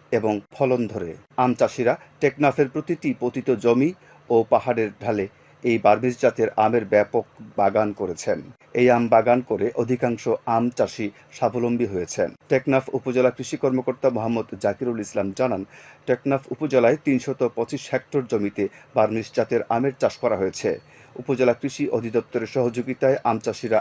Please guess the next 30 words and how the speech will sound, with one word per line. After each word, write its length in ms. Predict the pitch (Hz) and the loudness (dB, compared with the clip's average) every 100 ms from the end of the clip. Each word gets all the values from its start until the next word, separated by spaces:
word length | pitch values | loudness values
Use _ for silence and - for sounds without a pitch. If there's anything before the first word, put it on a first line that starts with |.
| - | 2
আমের 280 | 107 107 101 - - - | -2 -2 -6 -18 -20 -8
বাগান 380 | - 110 120 127 | 4 4 4 0
করে 220 | 120 101 90 | -2 -2 0
ব্যাপক 360 | 110 113 - 117 - | 2 2 0 -4 -2
লাভবান 460 | 110 104 113 107 101 | 2 2 2 -2 -4
হচ্ছেন। 360 | 101 - 107 87 - _ _ _ _ _ | -8 -6 -6 -6 -10 _ _ _ _ _
আবহাওয়া। 440 | 131 117 - 110 - - _ - - | 0 0 0 -4 -4 -10 _ -20 2
আজ 160 | 127 123 | 4 4
দুপুর 320 | 120 131 143 123 | 0 -2 0 4
বারোটা 300 | 117 120 139 | 4 6 0
হতে 180 | 135 143 | 0 2
আগামীকাল 420 | 123 120 117 117 | 2 2 2 0
দুপুর 280 | 113 113 117 | 0 -4 -2
বারোটা 280 | 110 107 117 | 2 2 0
পর্যন্ত 420 | 110 98 104 98 143 - | -4 -8 -8 -6 -6 -2
কক্সবাজার 480 | 110 - 123 120 | -2 -2 -4 -2
ও 40 | 110 | 0
পার্শ্ববর্তী 480 | 110 - 104 101 117 | -4 -6 -8 -4 2
এলাকাসমূহের 640 | 104 104 - 110 101 98 | 2 0 -4 -6 -4 -4
জন্য 200 | - 104 104 - - - 107 | -4 -6 -6 -12 -20 -6 2
আবহাওয়ার 440 | 107 110 101 92 | 2 2 -2 -2
পূর্বাভাসে 520 | 117 117 117 120 - | -2 -2 -2 -4 -4
বলা 240 | 101 98 90 | -4 -2 -2
হয়েছে, 320 | 98 - 160 196 _ _ - - - | -2 -2 -8 -8 _ _ -20 -12 -4
আকাশ 300 | 107 101 95 - | -2 0 -2 -2
অস্থায়ীভাবে 580 | 117 - 113 101 104 101 92 | -4 0 0 0 0 0 0
মেঘলাসহ 500 | 107 104 117 - 117 123 - | -2 0 -2 -2 -4 -4 -2
মেঘাচ্ছন্ন 520 | 117 117 120 - 107 98 | -4 -2 -4 -4 -4 -4
থাকতে 220 | 127 - 123 | -8 -6 -4
পারে। 260 | 104 92 | -4 -6